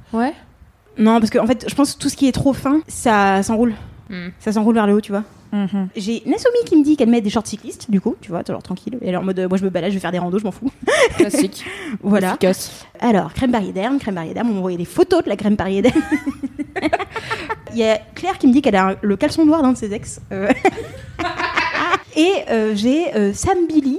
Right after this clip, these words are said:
Speaker 2: qui du coup, euh, utilise les bandes, euh, les bandes en mode bas qui s'appellent bandelettes.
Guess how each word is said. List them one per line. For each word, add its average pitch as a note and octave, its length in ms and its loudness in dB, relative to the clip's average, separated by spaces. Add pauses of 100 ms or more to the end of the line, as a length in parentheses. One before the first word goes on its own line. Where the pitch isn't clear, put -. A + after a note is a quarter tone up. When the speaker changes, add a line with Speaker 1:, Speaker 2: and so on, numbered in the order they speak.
(160)
Speaker 2:
qui E4+ 140 2
du C#4+ 80 0
coup, F4+ 220 -2
euh, G#3+ 200 0 (260)
utilise C#4 460 -8
les G#3+ 80 -6
bandes, B3+ 240 4
euh, F#3 420 4
les F#3 120 2
bandes A#3+ 140 4
en A3 40 4
mode F#3+ 180 2
bas A#3 140 2
qui - 100 -10
s'appellent G#3+ 220 0
bandelettes. G#3+ 500 0